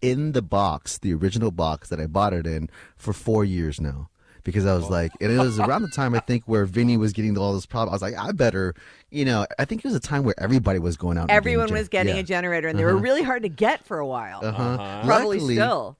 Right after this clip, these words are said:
Speaker 1: I, so I look-, YouTubed it at night, and I'm like, "Oh, man, I wonder if my generator comes with oil." A lot of them don't come with oil. You have to go out and get the special oil for it. So it came with oil.
Speaker 3: Oh.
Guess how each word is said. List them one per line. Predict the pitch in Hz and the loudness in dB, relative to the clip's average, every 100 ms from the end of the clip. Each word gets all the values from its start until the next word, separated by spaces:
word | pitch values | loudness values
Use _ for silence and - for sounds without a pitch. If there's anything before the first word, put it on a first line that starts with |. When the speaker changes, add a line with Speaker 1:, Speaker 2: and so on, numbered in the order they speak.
| _ - | _ -14
Speaker 1:
I, | 117 | -8
so | 139 | -2
I | 135 | -2
look-, | 147 | -2
YouTubed | 135 170 - 127 92 | -2 -4 0 0 0
it | 90 - | 0 -2
at | 90 85 | -4 -2
night, | 98 87 | -2 -2
and | 98 | -2
I'm | 95 | -2
like, | 92 82 - _ _ _ | -2 -4 -8 _ _ _
"Oh, | 101 80 71 | -8 -6 -4
man, | 71 82 | -4 -2
I | 71 | -4
wonder | 80 | -4
if | 82 - | -6 -6
my | 73 | -6
generator | 80 80 78 | -4 -4 -4
comes | 73 82 78 | -4 -4 -4
with | 73 - 82 | -8 -8 -4
oil." | 92 85 69 - | -2 -2 -4 -4
A | |
lot | 98 120 | -2 0
of | |
them | 117 | 0
don't | 87 87 - - | 0 0 -2 0
come | 95 | -2
with | 78 - | -2 -2
oil. | 85 98 101 | 0 2 0
You | |
have | 92 78 | -4 -6
to | |
go | 85 | -4
out | 82 | -4
and | 76 | -4
get | 80 - | -8 -10
the | |
special | - - 85 - 73 | -12 -10 -10 -8 -6
oil | 82 87 | -4 -4
for | - - | -6 -14
it. | - - - | -18 -20 -10
So | - 101 90 87 - | 0 2 2 -2 -4
it | 104 | -4
came | 143 147 | -2 0
with | 143 | -2
oil. | 76 71 65 - _ | -4 -6 -8 -14 _
Speaker 3:
Oh. | 135 170 143 | -12 -12 -14